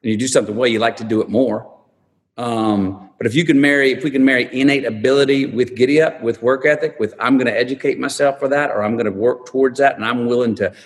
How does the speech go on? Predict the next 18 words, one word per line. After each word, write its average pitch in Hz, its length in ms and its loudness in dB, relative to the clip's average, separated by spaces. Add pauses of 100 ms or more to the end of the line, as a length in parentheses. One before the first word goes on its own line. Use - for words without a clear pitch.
(160)
outwork 120 640 -2
somebody 120 400 2
else - 560 -4 (180)
next 131 300 -2
to 131 60 -8
me, 135 100 0
my 123 140 0
competition, 131 580 -4
whatever, 135 400 0 (280)
at 117 120 -4
something 139 400 2
that 117 140 0
I 123 100 0
have 120 140 -2
an 107 100 -8
innate 117 220 -2
ability 143 340 0
for, 156 420 -2